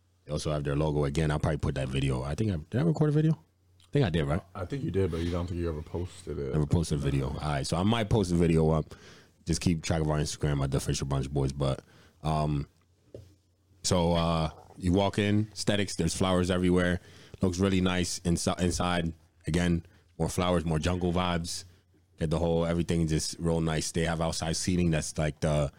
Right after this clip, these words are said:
Speaker 1: picnic tables type of thing. It's all wood, wood and outside seating. That's where a lot of, uh,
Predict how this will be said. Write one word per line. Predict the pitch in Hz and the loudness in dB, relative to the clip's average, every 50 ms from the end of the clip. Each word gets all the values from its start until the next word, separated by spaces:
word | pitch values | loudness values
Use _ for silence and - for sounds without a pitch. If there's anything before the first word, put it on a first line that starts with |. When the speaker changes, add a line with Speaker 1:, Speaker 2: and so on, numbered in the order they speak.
| - - - - - | -18 -20 -12 -4 -2
Speaker 1:
picnic | - 101 - 98 90 85 | -2 -2 -2 -4 -6 -4
tables | - 107 98 92 92 98 92 - | 0 0 0 2 2 0 -2 -2
type | - - 101 90 | -2 -2 -2 0
of | 92 87 | -2 -2
thing. | - 98 98 104 107 - _ _ _ | 0 0 -2 -2 -4 -8 _ _ _
It's | - - | -6 -2
all | 90 78 76 | 0 2 2
wood, | 76 87 95 92 90 110 - _ _ _ _ _ _ _ _ _ - | 4 4 2 2 0 -2 -4 _ _ _ _ _ _ _ _ _ -2
wood | 87 87 85 | 0 2 2
and | 90 90 | 2 2
outside | 87 87 - - 95 90 87 85 | 2 0 0 0 0 0 0 0
seating. | - - 95 92 95 95 98 - - | 0 0 0 2 2 0 -2 -4 -6
That's | - 85 - 90 | -6 -4 -2 0
where | 82 82 | 0 2
a | |
lot | 82 82 82 82 | 2 2 2 0
of, | 80 76 80 | 0 0 0
uh, | 78 76 76 73 73 | 0 2 0 0 -2